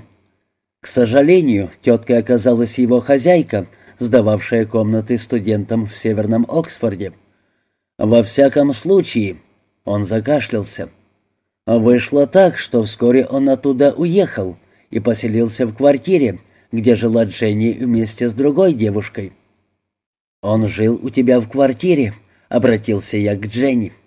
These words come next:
«Ну и что с того?» — бесстрашно отпарировала она. «И когда он сбежал,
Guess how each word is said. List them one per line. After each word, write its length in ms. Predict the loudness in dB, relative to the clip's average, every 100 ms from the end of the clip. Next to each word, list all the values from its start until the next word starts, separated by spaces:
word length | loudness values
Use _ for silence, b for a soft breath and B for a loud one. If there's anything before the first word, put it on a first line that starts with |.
| _ _ _ _ _ -2
«Ну 240 | 2 2
и 40 | 2
что 320 | 0 0 0
с 100 | 0
того?» — 360 | -2 0 -2 -4 b b -2
бесстрашно 720 | 0 0 0 -4 -4 -4 -6
отпарировала 800 | -2 0 0 0 0 0 -2 -2
она. 360 | -4 -4 -4 -10 _ _ _ _ _ _ _ _
«И 140 | -2 0
когда 400 | 0 2 4 4
он 100 | 2
сбежал, 580 | 0 0 2 0 0